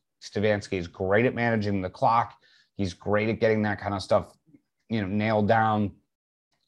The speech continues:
He goes for it in the right situations. He's aggressive. I think that could play in the Browns' favor in this game. I really do. So that's the other thing.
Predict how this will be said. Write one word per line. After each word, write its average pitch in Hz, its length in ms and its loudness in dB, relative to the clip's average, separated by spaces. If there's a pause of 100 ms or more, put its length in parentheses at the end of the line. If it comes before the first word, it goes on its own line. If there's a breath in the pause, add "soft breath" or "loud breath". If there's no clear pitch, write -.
(120)
He 90 80 -6
goes 123 320 4
for 131 180 6
it 123 40 6
in - 40 0
the 117 80 -2
right 120 200 4
situations. 107 760 0
He's 104 200 -2
aggressive. 107 680 2 (1080)
I 120 180 4
think 151 180 6
that 117 180 6
could 95 100 -2
play 104 160 4
in 101 60 2
the 95 60 -2
Browns' 90 300 2
favor 87 280 -2
in 80 100 -10
this 80 120 -12
game. 82 260 -8
I 90 40 -4
really 101 380 4
do. 85 260 -2
So - 140 -2
that's 123 180 6
the 143 120 6
other 131 120 8
thing. 113 380 0